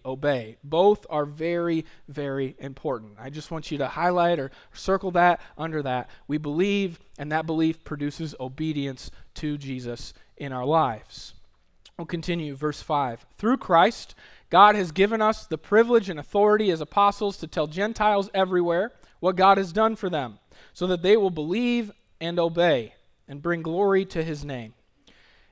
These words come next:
And you are included among those Gentiles who have been called to belong to Jesus Christ."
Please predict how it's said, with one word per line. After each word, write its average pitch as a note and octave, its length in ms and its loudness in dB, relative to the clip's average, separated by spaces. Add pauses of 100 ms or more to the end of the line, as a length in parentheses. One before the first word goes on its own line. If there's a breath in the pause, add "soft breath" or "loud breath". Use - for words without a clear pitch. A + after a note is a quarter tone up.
(120)
And F3 160 -6
you A3+ 360 2
are E3 140 0
included F#3 560 0 (220)
among D#3 320 -6
those C#3+ 240 -6
Gentiles B2 720 -8
who D#3+ 80 -6
have D#3+ 140 -4
been D3 180 -8
called G#3+ 600 0
to D#3+ 100 -10
belong F3 580 -4
to C#3+ 140 -12
Jesus D#3+ 500 -10
Christ." - 580 -8